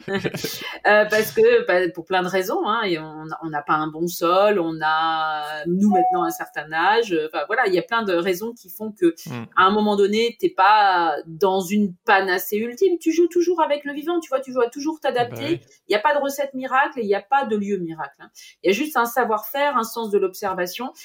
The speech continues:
Speaker 1: et une intelligence du, du, du travail,
Speaker 2: Hmm.
Speaker 1: finalement. Il n'y a pas the modèle de ferme. Il y a plein de modèles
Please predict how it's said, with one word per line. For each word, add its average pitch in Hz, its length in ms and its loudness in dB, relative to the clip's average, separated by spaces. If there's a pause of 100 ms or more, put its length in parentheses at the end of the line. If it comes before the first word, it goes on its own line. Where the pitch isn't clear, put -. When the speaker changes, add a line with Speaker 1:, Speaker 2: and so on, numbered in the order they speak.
(140)
Speaker 1:
et - 100 4
une 240 140 2
intelligence 226 540 -2
du, 190 300 -6
du, 165 220 -8
du 165 140 -20
travail, 196 380 -2
Speaker 2:
Hmm. 151 40 -10
Speaker 1:
finalement. 123 360 -14 (480)
Il - 40 -8
n'y - 60 4
a 311 40 -2
pas 311 220 4 (240)
the 185 340 0
modèle 226 360 2
de 180 100 2
ferme. 202 300 0 (420)
Il - 60 2
y - 20 6
a 190 60 0
plein 330 280 6 (100)
de 392 40 4
modèles 269 460 2